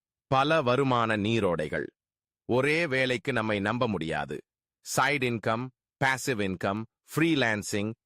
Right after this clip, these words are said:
இன்வெஸ்ட்மெண்ட் ரிட்டர்ன்ஸ், பல பாதைகள் அவசியம். நாறு,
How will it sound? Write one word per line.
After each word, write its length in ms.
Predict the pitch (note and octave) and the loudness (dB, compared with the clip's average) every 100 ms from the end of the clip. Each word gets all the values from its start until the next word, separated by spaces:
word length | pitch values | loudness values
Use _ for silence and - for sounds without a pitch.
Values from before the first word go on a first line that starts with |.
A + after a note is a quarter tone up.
| _ - | _ -2
இன்வெஸ்ட்மெண்ட் 640 | D3+ E3+ D3+ - B2 G#2+ | 0 2 0 -2 -4 -2
ரிட்டர்ன்ஸ், 500 | G2+ F2 G#2 G2+ G2 - _ _ _ | -2 -2 -2 -2 -4 -10 _ _ _
பல 320 | C#3+ C#3 D#3 | 0 2 0
பாதைகள் 560 | C3+ A2+ A#2+ A2 F#2 A2+ | 0 2 2 0 -2 0
அவசியம். 540 | F#2 F#2 - D#2 C2+ - _ _ _ _ _ _ _ _ _ _ _ _ _ - | 0 -2 -4 -8 -10 -14 _ _ _ _ _ _ _ _ _ _ _ _ _ 0
நாறு, 400 | A#2+ C3 B2+ | 2 4 2